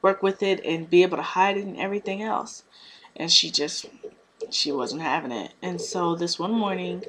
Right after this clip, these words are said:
I was going to show her a video of what it looked like to get a nose piercing done. And I'd seen this video,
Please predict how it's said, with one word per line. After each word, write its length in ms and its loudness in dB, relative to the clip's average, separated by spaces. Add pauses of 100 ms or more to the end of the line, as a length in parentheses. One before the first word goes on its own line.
(580)
I 200 6
was 160 -2
going 280 -6
to 120 -2
show 240 4
her 160 -4
a 40 -6
video 480 -4
of 220 -6
what 140 -4
it 80 -2
looked 180 -6
like 260 -6 (120)
to 500 -4
get 140 -2
a 80 -4
nose 340 -6
piercing 420 -4
done. 280 0 (600)
And 520 -2 (420)
I'd 240 2
seen 180 0
this 220 0
video, 800 0